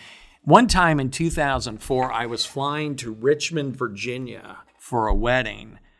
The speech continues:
and my layover was in Washington, D C, and I got off the plane, two thousand four, and I under-,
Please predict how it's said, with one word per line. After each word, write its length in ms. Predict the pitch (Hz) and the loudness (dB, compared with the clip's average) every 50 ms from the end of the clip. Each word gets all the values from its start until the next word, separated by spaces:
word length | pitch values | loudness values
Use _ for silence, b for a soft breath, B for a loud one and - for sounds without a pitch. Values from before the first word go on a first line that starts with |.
| _ _ _ | _ _ _
and 100 | - 113 | -6 -4
my 180 | 113 113 113 113 | -2 0 0 0
layover 840 | 113 117 123 131 143 160 151 127 123 120 110 101 101 101 98 107 107 | 0 0 2 4 6 6 6 4 2 0 -2 -6 -8 -10 -10 -8 -8
was 220 | 107 110 98 101 | -8 -8 -8 -8
in 140 | 107 107 107 | -8 -8 -6
Washington, 420 | 104 113 113 107 - - 110 104 | -2 -2 -2 -2 -2 -4 -4 -4
D 140 | 104 107 101 | -6 -6 -6
C, 280 | 98 - - 120 117 113 | -4 -4 -2 -2 -4 -4
and 100 | 104 98 | -6 -8
I 120 | 92 98 | -10 -10
got 240 | 92 101 101 104 107 | -8 -8 -8 -4 0
off 260 | 117 131 143 143 - | 2 2 2 2 0
the 80 | - - | -6 -8
plane, 300 | - - 104 90 92 95 | -8 -8 -10 -10 -8 -6
two 140 | - 123 | -4 -2
thousand 360 | 117 151 131 127 131 127 151 131 | 0 2 2 2 0 -2 -4 -8
four, 400 | - - 120 107 107 107 107 - | -8 -6 -6 -4 -4 -6 -6 -8
and 160 | 127 107 104 | -8 -8 -6
I 220 | 107 120 143 151 139 | -4 -4 -2 -2 -2
under-, 240 | 123 113 117 113 | -2 -4 -6 -6